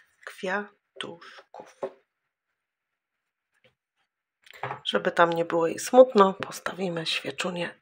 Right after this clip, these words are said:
w kolorze różowym. Wczoraj tak dymiła, że szok, ale widocznie miała powód. <laughs> Widocznie miała powód. Kochani, wybierzcie sobie kartę od jeden do siedem.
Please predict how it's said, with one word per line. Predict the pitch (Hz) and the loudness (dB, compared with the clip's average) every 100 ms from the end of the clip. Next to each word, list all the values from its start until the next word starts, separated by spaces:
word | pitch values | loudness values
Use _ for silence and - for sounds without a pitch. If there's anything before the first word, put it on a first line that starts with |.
| _ | _
w | _ | _
kolorze | - 240 156 - - - - - | -2 -2 -2 -6 -12 -14 -18 -8
różowym. | 165 160 147 - - - | -8 -6 -8 -8 -18 -18
Wczoraj | - 180 170 165 | -10 -8 -8 -8
tak | 185 170 - | -10 -10 -10
dymiła, | 170 175 226 196 | -8 -4 0 0
że | 151 - | -2 -6
szok, | - - - - - - - - _ _ - | 0 0 -2 -12 -16 -20 -20 -20 _ _ -10
ale | 220 165 165 175 - 214 | -8 -4 -2 -4 -6 -18
widocznie | 214 - - - 190 | -18 -14 -14 -10 -8
miała | 185 151 202 | -8 -2 -2
powód. | 226 160 156 - - - 330 262 254 - - | 2 -2 -2 -14 2 10 10 10 4 0 -2
<laughs> | 311 - - - - - | 0 0 -2 -4 -2 6
Widocznie | 339 196 185 190 - 196 | 8 10 8 4 0 -2
miała | 190 180 180 | 0 0 0
powód. | 196 202 170 - - - | 2 2 2 -2 -18 -6
Kochani, | 240 233 208 180 | -4 0 0 0
wybierzcie | 220 202 170 - - | -2 -2 -4 -8 -8
sobie | - - 196 | -8 -8 -8
kartę | - 208 202 196 202 - | -6 -6 -8 -16 -16 -8
od | 214 214 | -8 -6
jeden | 175 170 185 - - | -6 -6 -10 -16 -8
do | 185 | -6
siedem. | - 208 196 196 | -6 -6 -8 -10